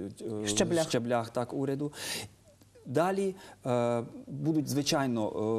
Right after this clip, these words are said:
Speaker 1: ск-, зроблені всі кроки для того, щоб вийти з економічної якоїсь
Speaker 2: Ями.
Speaker 1: певної ями.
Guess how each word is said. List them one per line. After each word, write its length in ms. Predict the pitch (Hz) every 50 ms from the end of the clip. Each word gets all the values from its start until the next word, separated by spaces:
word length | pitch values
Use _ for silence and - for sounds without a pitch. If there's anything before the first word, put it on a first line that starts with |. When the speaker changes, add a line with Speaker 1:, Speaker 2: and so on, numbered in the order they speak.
| 110 110
Speaker 1:
ск-, 320 | 107 - - - - -
зроблені 480 | 110 117 135 135 135 135 135 131 127 127 -
всі 300 | - - - 156 151 135
кроки 420 | 143 - - 135 131 123 - 123
для 120 | 113 113 113
того, 220 | - 131 120 113 107
щоб 220 | - - 127 107 - - -
вийти 480 | - 104 101 104 110 127 131 131 - 117
з 120 | - - -
економічної 800 | - - 127 131 131 143 160 180 - - - 147 135 123 110
якоїсь 440 | 110 104 98 - 110 107 101 95 -
Speaker 2:
Ями. 160 | 185 180 180 165 156 151 -
Speaker 1:
певної 200 | - - 98 98
ями. 260 | 104 98 95 101